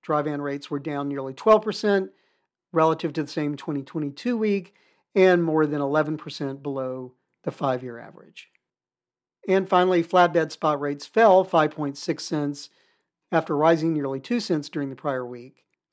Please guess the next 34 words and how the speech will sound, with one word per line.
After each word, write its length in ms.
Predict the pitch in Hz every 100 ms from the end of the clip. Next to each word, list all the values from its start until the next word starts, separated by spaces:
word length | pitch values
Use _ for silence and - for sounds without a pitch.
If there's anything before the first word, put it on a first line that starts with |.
| -
Flatbed 300 | 156 156 139
rates 280 | 139 143 -
typically 400 | 180 170 156 139
fall 340 | - 247 247
during 260 | 175 156 147
the 60 |
final 260 | 156 147 139
week 200 | 139 135
of 80 | 135
the 60 |
year, 340 | 131 127 135 131 _ _ _
although 260 | 175 165 175
the 160 | 160
decrease 580 | 165 165 165 165 156 -
was 160 | 151 139
larger 460 | 135 139 127 135
than 220 | 127 135 127
normal. 500 | 139 123 117 - _ _ _ _ _ _ _
Rates 340 | 180 156 151 -
were 100 | 147
nearly 460 | 143 139 135 135 127
fourteen 400 | 156 139 - 185
percent 340 | 196 175 180
below 180 | 165 165
the 100 | 156
same 460 | - 170 165 160 147
twenty 260 | - 160
twenty-two 500 | 156 175 160 151 180
week 400 | 156 151 147 - _ _ _ _ -
and 180 | 170 160
almost 560 | 160 147 143 139 -
five 320 | - 156 143
percent 460 | - 135 143 127 160
below 400 | 143 127 120